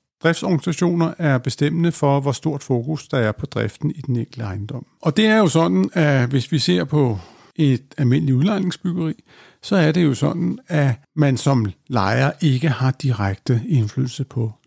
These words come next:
driften af for eksempel varmeanlægget, men at man bare kan få lov at betale ved kasse et med hensyn til varmeregningen. Ifølge hofor er det tydeligt, at det langt fra er alle bygninger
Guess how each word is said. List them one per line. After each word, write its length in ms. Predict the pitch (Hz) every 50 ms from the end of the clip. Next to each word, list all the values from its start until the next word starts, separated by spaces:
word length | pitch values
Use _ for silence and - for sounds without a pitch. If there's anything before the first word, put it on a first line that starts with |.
| _
driften 400 | - 107 104 95 - - - 104 - _ _ _ _
af 220 | - 127 123 117 104 - - _
for 100 | - -
eksempel 280 | 127 - 135 139 135 117
varmeanlægget, 680 | 113 95 92 95 127 190 202 196 185 175 196 196 170 - _ _ _ _
men 260 | - 190 196 196 196 190 _ _ -
at 300 | 165 156 147 139 139 127 110 - - _ -
man 200 | 147 127 123 120
bare 340 | - 123 120 120 120 123 117 -
kan 120 | - 135
få 80 | 123 135
lov 140 | 131 120
at 60 | 123 120
betale 380 | 135 - - 131 127 151 139
ved 80 | 131 120
kasse 320 | - - 120 107 - -
et 380 | 127 120 120 - - - - - _ _ _ -
med 100 | 139 120
hensyn 340 | 117 107 - - 127 143 127
til 160 | - 131 117
varmeregningen. 560 | 110 98 107 104 107 110 113 117 147 175 156 _ _ _ _ _ _ _
Ifølge 460 | - 180 170 160 - 160 151 160 160
hofor 420 | 147 127 123 117 - 180 196 - 160
er 80 | 151
det 140 | 139 131 127
tydeligt, 520 | - - 143 139 151 156 180 180 165 - - _ _
at 280 | 147 139 123 113 113 107 - _ _ _
det 100 | - 127
langt 240 | 117 123 - - -
fra 280 | - - 131 131 - - - -
er 300 | 143 127 120 113 107 90 90 - - _ _ _ -
alle 220 | 135 127 131 135
bygninger 580 | 123 - 190 196 - 269 247 240 220 214 202